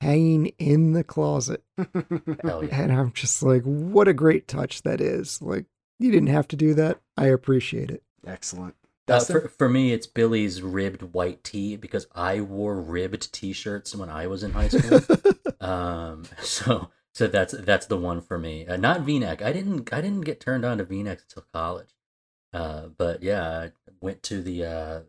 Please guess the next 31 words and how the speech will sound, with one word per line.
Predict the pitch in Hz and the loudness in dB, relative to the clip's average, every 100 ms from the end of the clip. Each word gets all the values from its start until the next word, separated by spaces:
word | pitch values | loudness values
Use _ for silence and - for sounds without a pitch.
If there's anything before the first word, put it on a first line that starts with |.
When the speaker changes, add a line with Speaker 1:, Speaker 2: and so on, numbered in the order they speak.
| _ | _
Speaker 3:
the | - | -16
Belk | - 87 92 - - | -6 -2 -2 -4 -10
department | - 95 98 87 | -4 -2 -2 -8
store | - 95 85 | -8 -6 -4
and | 87 | -4
bought | 92 92 | -6 -6
me | 92 | -8
some | - 85 78 | -10 -12 -10
ribbed | 82 87 87 - | -6 -6 -6 -12
tees. | 87 80 78 - _ | -10 -12 -16 -20 _
Speaker 1:
Nice. | - 113 113 107 - _ - | -6 -2 -2 -2 -10 _ 0
Speaker 2:
Would, | 151 147 165 | 2 2 0
did | 156 | 2
you | 170 | 6
wear, | 175 202 - | 8 6 4
did | 147 165 | 0 -4
you | 165 | 0
wear | 180 196 | 2 2
'em | 180 | 2
for | 165 | -4
your | 151 151 | -4 -4
pleasure? | 160 156 196 - _ - | -6 -6 -8 -12 _ -18
Speaker 3:
<laughs> | - - - 107 - 135 139 - 156 - 156 - - 160 _ 175 - - | -12 -8 -4 -4 -2 -4 -2 0 0 0 -6 -6 -8 -8 _ -8 -8 -6
Speaker 2:
What's | 202 - | -6 0
your | 254 | 0
change | 214 - 190 180 175 | 0 0 0 0 -2
one | 170 170 | -2 -2
thing, | 156 151 151 | -6 -6 -8
Chad? | - 101 98 _ _ _ _ - | -14 -16 -18 _ _ _ _ -8
Speaker 1:
Ah, | 214 208 202 180 165 - | -4 -2 -2 -2 -2 0
I | 190 202 | 2 2